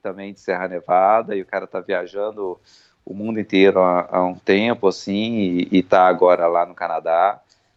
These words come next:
É, a gente conversou muito durante a trilha, pegando dicas com eles, eu dando dicas pra eles, então agradecer ao, aos dois.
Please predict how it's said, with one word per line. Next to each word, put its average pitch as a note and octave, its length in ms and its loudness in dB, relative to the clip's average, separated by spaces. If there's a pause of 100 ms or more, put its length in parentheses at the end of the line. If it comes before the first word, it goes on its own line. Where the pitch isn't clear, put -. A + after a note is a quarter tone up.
(100)
É, - 120 -10
a E2+ 80 -6
gente G#2 200 -14
conversou A2 360 -2
muito B2+ 340 -6
durante G2+ 320 -2
a F2 40 -4
trilha, G2 760 -2
pegando G#2 380 0
dicas G#2 340 -6
com F#2+ 160 -4
eles, G2 560 2
eu G#2+ 160 4
dando G#2 180 -2
dicas F#2+ 300 -16
pra F2+ 240 -4
eles, F#2+ 420 -4
então F#2+ 220 -6
agradecer F#2 640 -4
ao, F2+ 280 -2
aos E2+ 320 -2
dois. F#2 600 -4